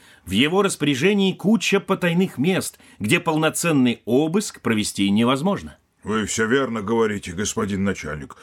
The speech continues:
Speaker 2: Спрятать-то у меня есть где.
Speaker 1: И значит,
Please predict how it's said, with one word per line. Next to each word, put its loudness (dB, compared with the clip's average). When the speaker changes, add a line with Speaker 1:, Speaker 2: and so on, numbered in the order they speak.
Speaker 2:
Спрятать-то -2
у -2
меня 0
есть 0
где. -4
Speaker 1:
И 2
значит, -2